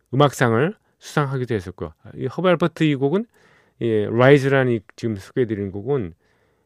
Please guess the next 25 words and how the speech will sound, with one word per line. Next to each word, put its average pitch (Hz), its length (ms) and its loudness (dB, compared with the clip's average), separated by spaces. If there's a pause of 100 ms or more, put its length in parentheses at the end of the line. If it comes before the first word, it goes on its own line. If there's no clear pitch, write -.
(140)
어, 92 640 -10 (520)
저희 123 500 -2
이 120 260 -8
표준 160 240 -2
에프엠에서 120 680 -2 (800)
새벽 160 240 -4
네 127 140 2
시에 113 520 2 (160)
하는 113 220 -10
방송이죠. 98 640 -6
새벽 175 300 -6
다방. 107 320 2 (420)
제가 160 260 4
예전에 147 360 6
그거 - 220 -6
처음으로 127 460 -4
그걸 98 160 -4
<laughs> - 240 -6 (540)
론칭을 143 360 6
했었는데 113 580 0 (320)
지금은 156 280 0
서인 185 300 2
아나운서가 127 440 4
합니다. 92 340 -4 (400)
그, 107 240 -2